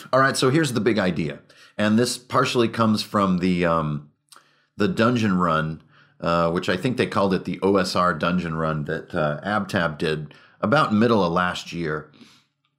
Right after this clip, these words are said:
And since they did that, I was really inspired by s-, some of the idea that they, they flipped,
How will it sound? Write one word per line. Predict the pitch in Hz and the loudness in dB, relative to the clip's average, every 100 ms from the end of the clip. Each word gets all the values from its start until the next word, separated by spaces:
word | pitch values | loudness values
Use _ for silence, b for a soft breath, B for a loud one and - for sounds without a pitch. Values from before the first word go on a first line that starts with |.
| - | -8
And | 95 95 98 101 | -2 0 -2 -2
since | 170 185 | 0 2
they | 160 113 | 2 2
did | 131 120 | 2 2
that, | 98 | 2
I | 92 | 0
was | 92 | 0
really | 131 110 | 0 0
inspired | 92 - 113 107 | 0 0 2 2
by | 95 90 | 0 -2
s-, | - - | -2 -8
some | - - 113 | -8 -2 0
of | 95 | 0
the | 78 | 0
idea | 87 80 113 117 | -2 -2 0 0
that | 87 82 | 0 -2
they, | 85 78 | -2 -4
they | - 65 78 | -8 -10 -10
flipped, | - 180 190 - | -8 0 0 0